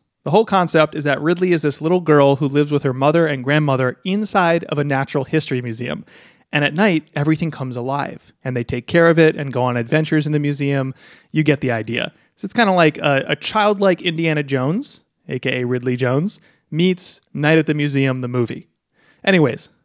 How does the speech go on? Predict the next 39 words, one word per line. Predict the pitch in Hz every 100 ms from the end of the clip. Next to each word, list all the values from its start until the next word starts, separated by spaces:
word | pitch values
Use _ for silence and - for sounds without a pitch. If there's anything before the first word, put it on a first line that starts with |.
| _
my | 160
daughter's | 185 190 165
obsessed | 147 - - 143 -
with | 127
this | 120
show. | 113 135 123 -
I-, | -
it's | - 214 190
really | 220 220
great, | 180 220
actually. | 131 127 - - - _
There's | 139 135
a |
non-binary | 135 147 165 147 147 151 135 120
bison. | 135 202 - 214 202 196 - _ _
There's | 143 139 135
a | 127
mummy | 123 135 156 175 180
daughter | 165 165 180 185
with | 160 175 -
two | - 123
dads. | 143 185 185 180 175
It's | 190
a | 190
great, | 156 151 156 - _
great | 135 131
show. | - 131 160 - - _ _ -
And | 180 175 175 _ _ _ -
because | 180 220 226
of |
this | 185 151
show, | - 127 127
I | 143
started | 160 202 190
thinking | 170 160 160
about | 143 139
a |
show | 139 - 135 131
that | 127